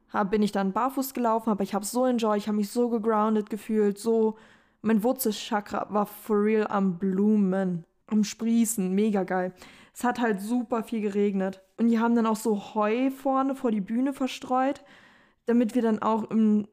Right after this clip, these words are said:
nicht im Schlamm da einsickern. Und es war so geil, weil People haben dann so happy auf Heu getanzt.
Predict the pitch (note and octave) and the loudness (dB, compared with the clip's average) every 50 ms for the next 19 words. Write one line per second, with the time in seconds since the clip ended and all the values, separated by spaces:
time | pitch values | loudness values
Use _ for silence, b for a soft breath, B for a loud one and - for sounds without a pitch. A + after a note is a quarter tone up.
0 | _ _ - G#3+ G#3+ G#3 - - - - G3 G3 F#3+ - - G3 F#3 F#3+ F#3+ F#3 | _ _ 0 2 2 2 0 -4 -6 -4 -2 -2 -2 -2 -2 -2 0 0 0 0
1 | F#3+ F3+ - G3 G#3 G#3+ G#3+ C4+ C4+ C#4 C#4+ C#4+ D4 D4+ D4+ _ _ _ _ _ | 0 0 0 0 -2 0 0 -2 -2 -2 -2 -4 -4 -6 -10 _ _ _ _ _
2 | _ _ _ _ _ _ _ _ _ _ _ C4+ A#3+ A#3 A3 - A3+ G#3 A3 G#3+ | _ _ _ _ _ _ _ _ _ _ _ 0 0 0 2 0 0 0 0 0
3 | A3 A3 A3 G#3 G#3 G3+ G3+ - A#3+ - - C4+ A#3+ A#3 A3+ A3+ G#3+ G#3+ G#3+ G#3+ | 0 0 0 2 0 -2 -2 -6 -10 -4 0 0 2 2 2 2 2 2 2 2
4 | G#3+ G#3 G#3 G#3+ G#3+ G#3 G#3 A#3 A3+ - A#3+ A3 - G#3 G#3 G#3 - - - - | 2 2 2 0 -2 -2 -2 -2 -2 -2 0 0 0 0 -2 -2 -6 -10 -6 -2
5 | B3+ B3 B3 A#3+ A3 A#3 A3+ - - A#3 G#3+ G#3+ G#3+ G#3+ G#3+ G#3+ G#3 - | 0 0 2 0 0 -2 -6 -4 -4 -2 0 0 0 0 0 -2 -4 -8